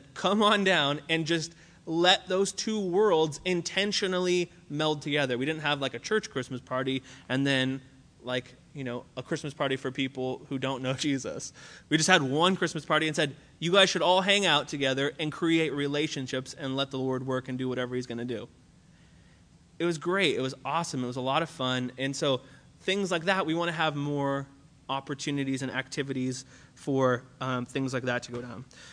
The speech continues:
Um, number four, praying for the lost is an important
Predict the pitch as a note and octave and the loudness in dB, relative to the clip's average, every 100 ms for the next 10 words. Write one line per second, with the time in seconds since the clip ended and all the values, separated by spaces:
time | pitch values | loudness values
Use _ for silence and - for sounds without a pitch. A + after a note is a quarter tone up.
0 | - - C#3 C#3 C3+ - - - - D3 | -16 0 4 4 2 -2 -12 -20 -10 -6
1 | C#3 - F#3+ G3 F#3 - E3+ D#3 D3+ C3+ | -6 2 4 6 4 2 2 2 0 0
2 | C#3+ D#3 G#3 A3 - - - D3 C#3 B2+ | 2 4 4 2 -6 -10 -12 -6 -2 -2
3 | - E3 D#3 D#3+ | 0 0 0 -2